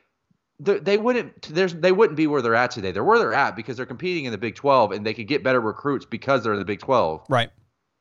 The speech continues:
Speaker 2: Yeah, I've always been a fan of doing, whether it's, like, four twenty-six team conferences, and everybody just plays,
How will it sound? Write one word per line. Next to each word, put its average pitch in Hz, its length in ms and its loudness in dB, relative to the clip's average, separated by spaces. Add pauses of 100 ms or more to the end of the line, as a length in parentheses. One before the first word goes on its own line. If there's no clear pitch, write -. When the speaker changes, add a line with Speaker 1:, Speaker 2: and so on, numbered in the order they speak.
(3000)
Speaker 2:
Yeah, 190 280 6
I've 220 200 4
always 233 280 8
been 190 160 6
a 170 60 4
fan 170 360 4
of 147 240 4
doing, 151 600 2 (560)
whether 165 360 4
it's, - 160 -2
like, 151 260 4
four 190 560 6 (380)
twenty-six 180 680 2
team 185 500 4 (720)
conferences, 190 920 4 (100)
and 143 120 2
everybody 170 360 6
just 156 160 0
plays, 160 480 2